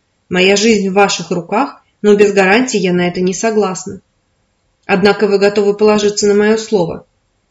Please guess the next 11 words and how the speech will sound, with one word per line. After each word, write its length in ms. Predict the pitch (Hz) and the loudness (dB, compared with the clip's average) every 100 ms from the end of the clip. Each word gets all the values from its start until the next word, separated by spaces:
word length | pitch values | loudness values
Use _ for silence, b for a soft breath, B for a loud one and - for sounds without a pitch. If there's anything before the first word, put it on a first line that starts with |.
| _ _ _ | _ _ _
«Вся 260 | - 254 262 | -4 0 2
моя 280 | 262 269 | 2 2
жизнь 340 | 254 208 175 190 | 2 0 0 -2
прошла 360 | 196 185 208 185 | -4 -4 -4 -4
среди 280 | 190 180 | -6 -6
бесчестных 640 | 190 196 - 233 233 214 - | -4 -2 0 0 -2 -6 -4
людей. 480 | 208 175 170 170 - _ _ _ | -4 -4 -6 -8 -12 _ _ _
Вы 160 | 196 254 | 0 2
не 180 | 254 247 | 4 2
из 120 | - | -2
таких. 540 | 254 240 - - - | -2 -4 -6 -12 -14